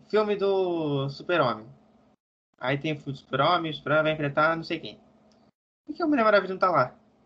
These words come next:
Você tem que explicar isso. Por que você, por exemplo, tem um vilão que ele é forte, só que ele não aguenta magia. É só o Super-Homem ligar pra, pra Mulher Maravilha, "Ô, Mulher Maravilha, tem um problema aqui.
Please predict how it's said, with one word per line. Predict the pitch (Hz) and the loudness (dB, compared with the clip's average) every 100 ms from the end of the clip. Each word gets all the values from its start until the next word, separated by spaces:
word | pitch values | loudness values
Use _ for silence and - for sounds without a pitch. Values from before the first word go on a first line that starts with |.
| _ _ _ _ _ _ _ _ _ _ _ | _ _ _ _ _ _ _ _ _ _ _
Você | - | -8
tem | 175 180 | -6 -6
que | |
explicar | - - 214 - 208 | -8 -6 -6 2 2
isso. | 190 - - - - | 2 0 -10 -18 -16
Por | - | -8
que | |
você, | - | -6
por | 226 - - - | -6 -8 -10 -4
exemplo, | 143 135 - _ _ | -2 -2 -8 _ _
tem | 190 202 | -2 0
um | 196 185 170 165 147 143 | -2 -4 -8 -8 -10 -6
vilão | 151 156 160 180 185 180 - | -2 2 2 0 -4 -8 -10
que | 185 180 175 165 156 143 135 123 120 _ _ _ _ _ _ _ - | -4 0 2 2 2 0 0 -2 -8 _ _ _ _ _ _ _ -6
ele | 156 156 160 156 | -2 0 0 2
é | 143 | 2
forte, | 143 175 196 208 - | 0 2 4 4 0
só | 190 | -6
que | - 190 175 170 - - | -2 -2 -2 -2 -6 -10
ele | 160 | -4
não | 170 | 0
aguenta | 147 180 190 | 0 0 -2
magia. | 190 185 147 127 110 113 _ _ _ _ _ _ _ _ _ _ _ _ _ - | 0 0 0 -4 -6 -10 _ _ _ _ _ _ _ _ _ _ _ _ _ -20
É | |
só | 180 311 | -6 -4
o | 381 | -4
Super-Homem | - 208 185 170 | 2 2 4 2
ligar | 156 160 | 2 2
pra, | 165 - - | 0 -10 -12
pra | 156 | -4
Mulher | 151 143 | -2 2
Maravilha, | 143 147 139 127 | 2 0 -2 -4
"Ô, | |
Mulher | 127 131 | -4 -2
Maravilha, | 131 135 143 117 127 | -2 -2 -4 -4 -6
tem | 147 | -6
um | 147 | -2
problema | 170 160 160 | -2 0 -2
aqui. | 160 123 | -6 -10